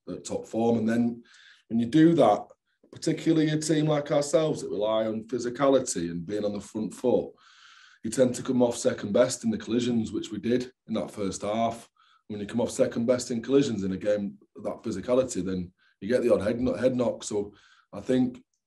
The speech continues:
there was a, a co-, like, a perfect storm, a culmination of a little bit of sniffles, not being quite there, and then, um, taking those hits, which would normally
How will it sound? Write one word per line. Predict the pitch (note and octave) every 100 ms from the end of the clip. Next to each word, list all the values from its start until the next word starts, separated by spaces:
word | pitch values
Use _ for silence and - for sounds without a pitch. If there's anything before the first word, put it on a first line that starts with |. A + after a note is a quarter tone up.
| _ -
there | G#2+
was | G#2 F#2+
a, | G2+ -
a | F#2+
co-, | - A#2
like, | G2+ -
a |
perfect | - A#2+ A2+ G#2+ -
storm, | G#2+ A#2 A#2+
a |
culmination | - A2 G2+ G#2 B2 - G#2 F#2+
of |
a | F2+ _ _ -
little | G#2 A#2+
bit | B2
of | A#2
sniffles, | B2+ A#2+ - E2 F#2+
not | G2+ A2
being | G#2+
quite | - A2+ G2+
there, | A2 G#2 F2+ E2+
and | F#2+
then, | G2 F#2 - _ _ _ _ _ _
um, | F2+ F#2 F2+ F2+ - _ -
taking | A2+ G#2+ A2 G#2
those | G2 F#2
hits, | B2 B2 A2+
which | G2+ G#2
would | F#2+
normally | A2 A2 G#2+ G2+ F2+